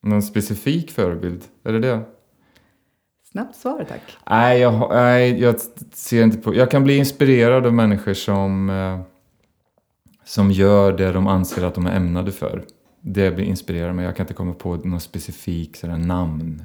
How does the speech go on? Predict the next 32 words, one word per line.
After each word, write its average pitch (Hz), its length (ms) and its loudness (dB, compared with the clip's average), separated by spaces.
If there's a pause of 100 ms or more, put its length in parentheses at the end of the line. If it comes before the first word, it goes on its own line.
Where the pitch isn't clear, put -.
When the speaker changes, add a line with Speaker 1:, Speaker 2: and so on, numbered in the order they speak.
(140)
Speaker 1:
Jag - 120 -10
kan 92 80 -4
inte 90 120 -8
namedroppa. 87 680 -4 (280)
Speaker 2:
Eh, 170 280 -2
Brené 202 280 0
Brown 196 400 2
och 175 240 -4
Oprah 165 220 -4
Winfrey. 170 420 -8 (380)
Om 277 320 2
du 269 80 2
måste 220 280 0
välja, 190 480 2
äta 208 420 -4
kött 285 380 -8
varje 185 340 -2
dag 170 380 0
eller 175 120 -4
gå 170 340 -2
max 175 440 -4
femhundra 147 600 -6
stegen 139 480 -8
om 139 180 -6
dagen, 135 400 -8
alltså 147 360 -10
minimalt 151 800 -6
med 139 160 -6
rörelse, 139 500 -6 (200)
vad 143 200 -8
väljer 139 240 -8
du? - 140 -14